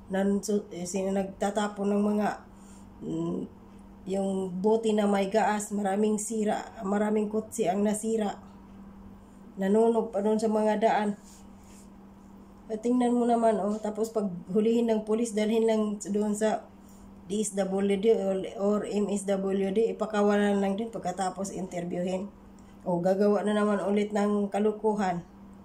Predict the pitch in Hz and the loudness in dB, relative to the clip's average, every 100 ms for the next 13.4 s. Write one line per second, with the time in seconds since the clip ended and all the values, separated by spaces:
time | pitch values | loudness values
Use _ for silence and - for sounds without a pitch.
0 | - - - - 190 214 269 262 220 220 | -20 -20 -20 -8 0 2 2 2 2 4
1 | 220 233 226 220 220 220 220 220 220 202 | 4 4 4 4 4 4 4 6 4 2
2 | 202 220 214 208 208 202 202 170 208 214 | 2 0 0 -2 0 -2 -2 0 2 2
3 | 202 196 208 202 185 202 208 208 220 214 | 0 -2 0 0 -2 0 2 2 0 0
4 | 214 185 180 196 208 202 214 202 196 202 | -4 -4 0 2 2 0 -2 -2 0 -2
5 | 202 190 196 190 196 202 180 185 220 220 | -2 -4 -4 -2 -2 0 0 0 0 0
6 | 220 202 196 196 190 196 196 190 185 170 | 0 0 0 -2 -6 -6 -4 -2 -2 -6
7 | - - - - - - - - 185 196 | -10 -20 -20 -20 -20 -20 -20 -8 -2 0
8 | 233 214 214 214 214 208 - - - - | 0 2 2 2 2 -2 -6 -18 -20 -20
9 | - - - - - - - 190 196 214 | -20 -20 -20 -20 -20 -20 -6 -2 0 0
10 | 220 - 226 226 220 214 214 214 214 208 | -2 2 4 6 6 4 2 4 4 2
11 | - 196 202 214 170 196 208 220 214 190 | 0 -2 0 2 2 2 2 4 2 0
12 | 185 - - 208 226 226 214 220 220 208 | -4 -8 -4 -2 0 0 2 4 4 2
13 | 214 208 190 - | 2 0 -2 -4